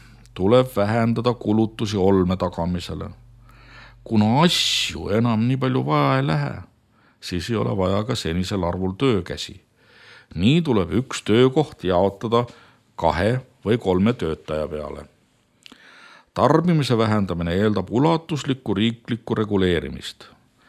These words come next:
Rahvusvahelistele suurkorporatsioonidele on ette kirjutatud nende tootmise ja tegevuse mahud.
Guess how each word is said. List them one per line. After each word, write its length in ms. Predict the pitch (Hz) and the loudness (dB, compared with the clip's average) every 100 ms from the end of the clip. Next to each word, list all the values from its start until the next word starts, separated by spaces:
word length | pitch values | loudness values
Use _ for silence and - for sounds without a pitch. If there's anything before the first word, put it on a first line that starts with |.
| - - - - | -20 -20 -20 -4
Rahvusvahelistele 920 | 120 131 127 - 110 107 98 - 90 | -2 0 -2 -2 0 2 0 -2 -4
suurkorporatsioonidele 1300 | 80 135 143 - 127 - 110 95 - 101 95 85 82 82 | 0 2 2 2 0 2 -2 -2 0 2 2 0 -2 -2
on 120 | 95 | -2
ette 220 | 113 120 | -2 -6
kirjutatud 440 | 104 120 117 117 101 | -2 -2 0 -2 0
nende 300 | 104 92 82 | 0 -2 -4
tootmise 640 | 87 92 107 - 113 117 | -2 0 0 0 0 2
ja 100 | 110 | 0
tegevuse 520 | 101 78 90 85 87 | 0 -6 -4 -6 -4
mahud. 480 | 92 76 - - - | -4 -4 -6 -16 -20